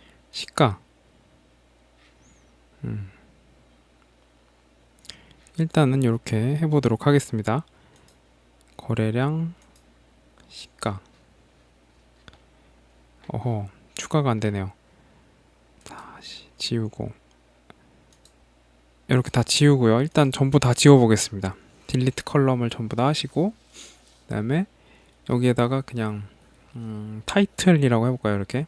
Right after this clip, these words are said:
타이틀. 제목, 제목만 좀 지정을 해볼게요. 이쪽에 보시면 거래량이 있습니다. 거래량 클릭하시고,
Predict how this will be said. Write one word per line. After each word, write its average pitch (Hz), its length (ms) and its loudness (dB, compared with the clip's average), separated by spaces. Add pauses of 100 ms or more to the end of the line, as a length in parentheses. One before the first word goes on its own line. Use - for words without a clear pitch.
(640)
타이틀. - 560 -10 (2750)
제목, 147 420 8 (280)
제목만 151 640 2
좀 120 180 0
지정을 117 320 4
해볼게요. 139 480 2 (4000)
이쪽에 131 320 2
보시면 113 340 0
거래량이 127 480 6
있습니다. 101 340 -4
거래량 120 640 2
클릭하시고, 139 840 0